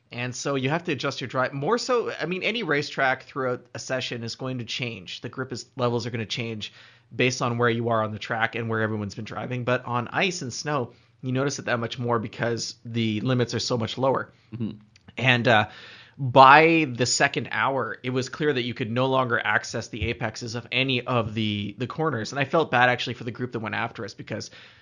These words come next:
Speaker 1: there's no way they could drive quickly on the track. So you ended up having to go super wide and then cutting across. And when you would cut across the apex or near the apex, you would have to be very ginger on the power because if you put down anything at all, the, uh, the car would get sideways. But I have to say,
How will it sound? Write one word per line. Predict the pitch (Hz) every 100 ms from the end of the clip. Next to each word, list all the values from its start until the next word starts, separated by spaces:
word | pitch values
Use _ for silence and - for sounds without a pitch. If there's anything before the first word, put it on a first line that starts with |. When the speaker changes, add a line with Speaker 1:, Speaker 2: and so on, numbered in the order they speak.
| _ _
Speaker 1:
there's | - 120 127 127
no | 135
way | 127
they | 120
could | 120 120
drive | 120 104
quickly | 147 -
on | 120
the | 123
track. | - 143 123
So | - 139 135
you | 139
ended | 156 143
up | 123
having | 139 139
to | 135
go | 127 113
super | - 208 180 143
wide | 135 151 139
and | 120
then | 117
cutting | - 156 151
across. | 117 - 156 131 -
And | 123
when | 123
you |
would | 117 -
cut | 151
across | 151 - 175 214
the | 143 117
apex | 113 117 117
or | 127
near | 113 127 151
the | 131
apex, | 113 120 113
you | 139
would | 127
have | 127
to | 127
be | 117
very | 107 123 110
ginger | - 127 127 143
on | 123
the | 110
power | - 113 131 135 - - - -
because | 135 123 123 110 -
if | 120
you | 123 123
put | 107 - -
down | 131 120
anything | 139 135 120
at | 120
all, | 131 120 - - - -
the, | 110 123 113 117
uh, | 113 110 107 117 107
the | 107
car | 117 123
would | 110
get | 110
sideways. | - 117 117 -
But | - 147 -
I | 127
have | 170
to | 214
say, | 185 170 151